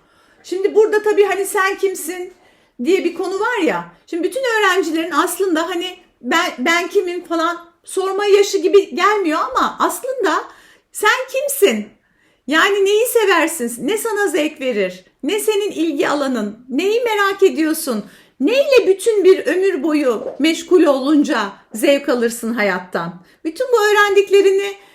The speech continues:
ne için kullanırsan, e, yaşam sana lezzetli,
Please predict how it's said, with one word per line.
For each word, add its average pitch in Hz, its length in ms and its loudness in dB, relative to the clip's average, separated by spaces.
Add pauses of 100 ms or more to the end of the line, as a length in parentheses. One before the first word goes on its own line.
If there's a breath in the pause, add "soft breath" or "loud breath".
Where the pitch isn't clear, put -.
(140 soft breath)
ne 494 260 0
için 415 300 -2
kullanırsan, 311 800 2 (260 loud breath)
e, 240 120 -2
yaşam 277 520 2
sana 262 220 -2
lezzetli, 247 920 2